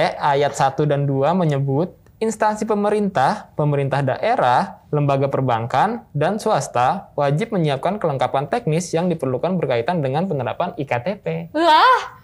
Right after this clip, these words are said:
Speaker 1: Ada peraturan presiden loh.
Speaker 2: Sebenarnya emang wajib ya?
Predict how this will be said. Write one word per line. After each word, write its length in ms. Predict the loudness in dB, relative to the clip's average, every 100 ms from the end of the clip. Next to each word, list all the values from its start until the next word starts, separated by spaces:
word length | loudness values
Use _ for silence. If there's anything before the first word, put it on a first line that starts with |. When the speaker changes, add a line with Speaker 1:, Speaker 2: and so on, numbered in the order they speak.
| _
Speaker 1:
Ada 240 | -2 -2 -2
peraturan 400 | -2 -2 -2 -2
presiden 480 | -2 -2 0 -2 -2
loh. 220 | -4 -6 -12
Speaker 2:
Sebenarnya 600 | -10 -2 0 2 2 2 2
emang 200 | 2 0
wajib 400 | 0 0 0 -2
ya? 180 | 0 -2